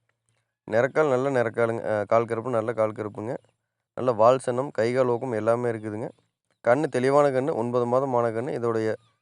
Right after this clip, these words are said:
தகப்பனுடைய ஃபோட்டோ வேணாலும் நம்மகிட்ட இருக்குதுங்க. தொடர்பு கொண்டீங்கன்னா உங்களுக்கு வந்து பர்சனலா அனுப்பிச்சு வைக்கலாமுங்க.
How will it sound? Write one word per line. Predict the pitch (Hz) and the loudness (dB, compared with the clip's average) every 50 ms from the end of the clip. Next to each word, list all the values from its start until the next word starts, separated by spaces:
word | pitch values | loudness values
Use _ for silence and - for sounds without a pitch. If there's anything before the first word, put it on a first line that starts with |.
| _ _ _ _ _ _ | _ _ _ _ _ _
தகப்பனுடைய | - 113 131 143 - 147 147 143 143 139 | 6 8 8 8 8 6 4 4 4 2
ஃபோட்டோ | 135 - - - 123 117 127 127 | 0 -2 -2 -2 0 2 2 2
வேணாலும் | 120 120 120 131 139 | 2 2 0 0 0
நம்மகிட்ட | 127 117 113 104 107 110 | 0 -2 -2 -4 -4 -6
இருக்குதுங்க. | 113 113 117 110 117 131 160 - _ | -6 -6 -8 -6 -6 -8 -8 -10 _
தொடர்பு | - 110 110 117 117 120 | -6 -2 0 0 0 -2
கொண்டீங்கன்னா | 113 117 117 113 120 131 127 | -2 -4 -4 -2 -2 -2 -4
உங்களுக்கு | 113 110 107 104 107 104 107 117 | -4 -4 -4 -4 -4 -4 -4 -6
வந்து | 113 110 110 135 - _ _ _ _ _ _ _ _ _ _ _ _ _ _ _ _ _ _ - | -8 -8 -10 -10 -12 _ _ _ _ _ _ _ _ _ _ _ _ _ _ _ _ _ _ -4
பர்சனலா | 113 113 - - 131 131 120 | -4 -4 -2 0 0 2 2
அனுப்பிச்சு | 113 107 107 - 110 | 2 0 -4 -6 -8
வைக்கலாமுங்க. | 107 101 107 104 107 104 104 110 151 | -8 -6 -4 -4 -4 -4 -4 -6 -10